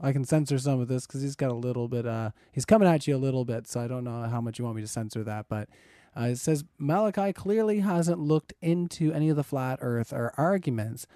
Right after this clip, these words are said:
Flat earthers know more about the globe model than globers. Also, there is video evidence of harness, harnesses being used."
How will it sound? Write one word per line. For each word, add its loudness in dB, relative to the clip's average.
Flat 2
earthers 2
know 4
more 2
about 4
the 2
globe 4
model 4
than 2
globers. 4
Also, 8
there 6
is 6
video 2
evidence -2
of -4
harness, 0
harnesses 0
being -2
used." -4